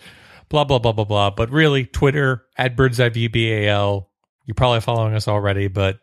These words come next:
that's where we really generally post our greatest content in the form of, um,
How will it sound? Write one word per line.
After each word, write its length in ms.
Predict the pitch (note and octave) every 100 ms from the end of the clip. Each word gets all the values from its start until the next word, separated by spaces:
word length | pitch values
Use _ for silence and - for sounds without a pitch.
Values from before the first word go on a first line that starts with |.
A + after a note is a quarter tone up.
| _
that's 220 | A2+ -
where 140 | A#2+
we 80 | A2
really 220 | G2+ G2+
generally 320 | F#2+ G2+ G2 F#2+
post 300 | - G#2+ G#2
our 100 | F#2
greatest 540 | F2 A2+ G#2 G2+ -
content 580 | - F#2+ F#2 G2 F#2+ - - - - - - _
in 140 | B2 A2+
the 60 |
form 280 | - A#2 G#2+
of, 220 | G#2 F#2+
um, 240 | G2 G2